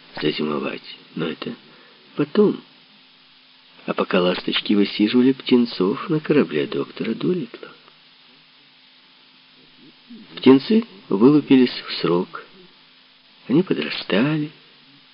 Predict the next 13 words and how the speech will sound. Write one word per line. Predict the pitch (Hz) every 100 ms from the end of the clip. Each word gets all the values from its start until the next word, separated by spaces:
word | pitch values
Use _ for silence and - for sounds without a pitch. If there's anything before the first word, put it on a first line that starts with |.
| _ -
учились | - - - 185 -
летать. | - - - - - - - - - - _ _ _ - -
Скоро | - 185 190 160
гнезда | 139 170 190 175 160
ласточкам | 165 160 - - - - 127 240 - -
уже | - 196
стали | - - 165
не | 156 107
нужны, | 80 69 69 71 65 - - - - -
и | -
птицы | - - 202 - -
очистили | 143 - - 196 - - 67
корабль | - 69 87 156 120